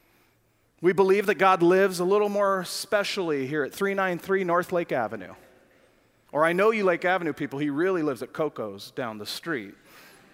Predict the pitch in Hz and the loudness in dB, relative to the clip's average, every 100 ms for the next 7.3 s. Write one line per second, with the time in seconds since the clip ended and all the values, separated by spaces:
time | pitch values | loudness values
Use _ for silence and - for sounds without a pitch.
0 | - _ - - 120 - 156 151 160 113 | -20 _ -18 -10 -10 -6 -4 -2 -2 -2
1 | 101 110 - 127 123 143 175 196 165 127 | -6 -10 -12 -12 -4 2 4 4 2 0
2 | 101 - - 127 113 - - - - _ | -2 -6 -6 -6 -8 -10 -20 -20 -20 _
3 | _ _ _ - 139 135 131 127 117 113 | _ _ _ -4 -2 0 0 -2 -4 -8
4 | - 101 87 78 - - - - 151 - | -8 -10 -10 -16 -16 -16 -18 -10 -8 -2
5 | 226 226 151 151 170 135 160 175 170 156 | -2 0 0 0 -2 0 2 2 -2 -6
6 | 131 160 - 147 151 156 143 139 - 170 | -6 -6 -4 -4 -4 -6 -4 -4 -4 -6
7 | 175 - 92 | -6 -8 -14